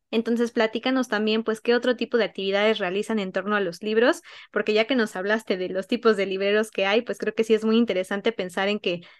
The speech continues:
no hay una regla, ¿no? En-, y no hay una regla de cómo debe ser una librería de viejo y no hay una regla de cómo debe ser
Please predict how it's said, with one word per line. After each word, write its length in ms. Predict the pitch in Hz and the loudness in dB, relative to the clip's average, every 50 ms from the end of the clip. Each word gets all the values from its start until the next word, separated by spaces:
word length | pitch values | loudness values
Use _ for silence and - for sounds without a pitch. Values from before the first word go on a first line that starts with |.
| _ _ - | _ _ 4
no 200 | 233 240 240 240 | 4 6 6 6
hay 160 | 233 233 208 | 6 6 4
una 180 | 240 233 226 220 | 4 4 4 2
regla, 400 | - 190 202 196 196 190 175 175 | 2 0 -2 0 -2 -4 -6 -6
¿no? 240 | 180 180 190 208 240 | -8 -6 -2 0 0
En-, 160 | 254 247 214 - | 2 0 0 -2
y 240 | 202 208 196 196 | -2 -2 -2 0
no 120 | 202 208 214 | 0 2 2
hay 120 | 220 240 254 | 4 4 4
una 160 | 254 240 208 | 4 4 2
regla 260 | 185 208 208 220 226 | 2 0 2 2 2
de 140 | 220 196 - | 2 0 -2
cómo 220 | - 220 233 226 | -4 -4 -2 -2
debe 160 | 214 220 220 214 | 0 -2 -2 -2
ser 160 | - 226 214 | -4 -4 -4
una 140 | 220 214 196 | -2 -2 -2
librería 380 | 190 190 185 185 190 190 196 196 | -2 -4 -4 -2 -2 0 0 0
de 100 | 202 202 | 0 -2
viejo 360 | 190 196 202 202 - - 226 | 0 -2 -2 -2 0 -2 -2
y 60 | 208 | -2
no 80 | 202 202 | 0 -2
hay 100 | 202 208 | -4 -2
una 200 | 214 214 196 185 | -2 -2 -2 -4
regla 520 | 180 - 196 196 190 208 208 208 226 214 - | -4 -4 -4 -2 0 0 0 0 0 -2 -4
de 240 | 220 196 190 180 175 | -6 -6 -6 -6 -4
cómo 240 | _ 226 220 220 208 | _ -2 0 0 0
debe 220 | 196 196 196 202 | 0 -2 -2 -4
ser 320 | 202 - - 190 190 190 | -4 -4 -2 -2 -2 -2